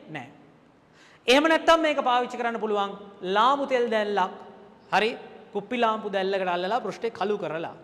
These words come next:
එතකොට මොකද වෙන්නේ? විකිරණයෙන් තාපය හානි වෙනවා. දැන් මෙහෙන් දෙකක් විදිහට එන්නේ ඇයි? දැල්ල අල්ලපු ගමන් පුතේ පෘෂ්ඨය කළු පාට වෙන හින්දා අපි දන්නවා කෘෂ්ණ වස්තු විකිරණයෙන්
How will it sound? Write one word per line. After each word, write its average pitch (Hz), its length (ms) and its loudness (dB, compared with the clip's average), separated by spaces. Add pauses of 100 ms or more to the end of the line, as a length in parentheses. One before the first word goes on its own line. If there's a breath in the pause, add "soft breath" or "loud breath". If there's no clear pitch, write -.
(160)
එතකොට 214 260 -4
මොකද 220 180 -2
වෙන්නේ? 240 240 -4 (280 loud breath)
විකිරණයෙන් 226 600 -4
තාපය 196 360 -4
හානි 180 340 -8
වෙනවා. 135 280 -14 (440)
දැන් 240 160 -4
මෙහෙන් 233 360 -4
දෙකක් 240 340 -4
විදිහට 220 320 -2
එන්නේ 190 360 -8
ඇයි? 135 140 -10 (1600 loud breath)
දැල්ල 320 380 6 (120)
අල්ලපු 262 500 2
ගමන් 208 340 0
පුතේ 180 340 -2 (340)
පෘෂ්ඨය 269 680 0
කළු 302 280 4
පාට 240 300 2
වෙන 202 180 -4
හින්දා 175 420 -4
අපි 165 160 -4
දන්නවා 196 340 -2
කෘෂ්ණ 208 380 -4
වස්තු 254 260 0
විකිරණයෙන් 175 520 -6